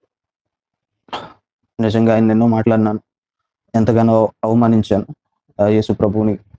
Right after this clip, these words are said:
ఆ క్రిస్టియానిటీని, ఆ బైబిల్ని చాలా తోలనాడాను, ఘోరంగా మాట్లాడాను. But నిన్నటి దినాన ఆ యేసు ప్రభు నాకు దర్శనం ఇవ్వడం, నాతో మాట్లాడడం, నా వలన ఆయన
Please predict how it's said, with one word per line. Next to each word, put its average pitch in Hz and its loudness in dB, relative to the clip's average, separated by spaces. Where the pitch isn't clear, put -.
ఆ - -2
క్రిస్టియానిటీని, 101 -2
ఆ - 0
బైబిల్ని 107 0
చాలా 104 0
తోలనాడాను, 110 -2
ఘోరంగా 107 -2
మాట్లాడాను. 107 -2
But 113 -4
నిన్నటి 117 0
దినాన 117 0
ఆ 104 -4
యేసు 107 0
ప్రభు 104 -4
నాకు 120 -2
దర్శనం 107 0
ఇవ్వడం, 104 -2
నాతో 107 -2
మాట్లాడడం, 101 0
నా 107 2
వలన 117 2
ఆయన 117 2